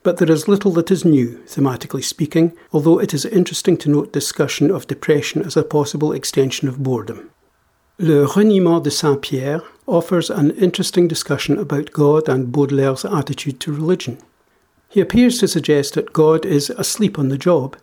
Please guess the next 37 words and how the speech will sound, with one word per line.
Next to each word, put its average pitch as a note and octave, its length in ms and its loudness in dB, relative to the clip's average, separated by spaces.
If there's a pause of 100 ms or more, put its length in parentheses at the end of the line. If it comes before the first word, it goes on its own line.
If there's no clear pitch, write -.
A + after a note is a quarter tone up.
(260)
ignoring D3 480 4
the D3+ 80 0
situation D3 600 -2
of C3+ 160 -4
revolt C#3+ 400 0
against F3+ 400 0
him, A#2 200 -10 (360)
a D#3+ 100 -2
reflection D3+ 560 -2
perhaps C#3 460 -2
of F3+ 100 -6
the D3+ 80 0
effects D3 380 -2
of C#3+ 80 -4
the D3 60 0
Enlightenment D3+ 640 0
movement, C3+ 360 -8 (440)
and D#3 140 0
even G3 340 2
seems C#3 300 0
to - 140 -8
suggest D#3 560 -2
complacency. G3 720 -2 (360)
He F3+ 140 -4
goes E3 180 2
on G#3 200 4
to G#3 80 -2
point F#3+ 320 0
out C#3+ 180 0
that D#3 160 0
martyrs D3+ 560 2
die C3+ 280 2
in C#3+ 200 2
the C#3 60 4
name C3+ 240 0
of B2+ 120 -10
God, B2 360 -2